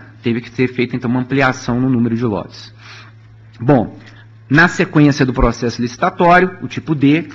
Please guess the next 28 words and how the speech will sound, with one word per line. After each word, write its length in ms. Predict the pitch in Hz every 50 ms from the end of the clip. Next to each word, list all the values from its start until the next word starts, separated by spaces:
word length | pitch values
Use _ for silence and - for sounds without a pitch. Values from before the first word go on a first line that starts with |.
| - - - -
corresponde 520 | - - 127 120 120 110 - - 123 120 117
aos 120 | 110 107
lotes 300 | 107 117 104 101 - -
de 160 | - 107 113
dez 400 | 113 117 110 120 123 131 127 113
a 100 | 117 135
duzentos 300 | 143 139 123 110 110 110
e 20 | -
setenta 320 | - 113 - 104 110 -
e 60 | 165
três, 400 | - - - 156 160 170 180 - - - - - - - - - - -
aí 240 | - 117 127 135 139
nós 160 | 143 147 147
teríamos 560 | - 151 143 131 127 131 143 156 151 - - - - - - - - - - - - - - - - - - - -
as 180 | - 123 117
licitações 540 | 110 127 123 - - 127 120 - 131 120 110
em 80 | 120 117
T 140 | - 123 117
D 120 | 120 143
D, 220 | 135 123 127 135
da 160 | 147 139 131 123
U 100 | 113 117
e 60 | 120
da 140 | 127 135 143
T, 340 | 139 - 143 147 180 190 - - - - -
e 20 |
da 160 | 127 131 151
P, 340 | 147 - - 151 139 123 123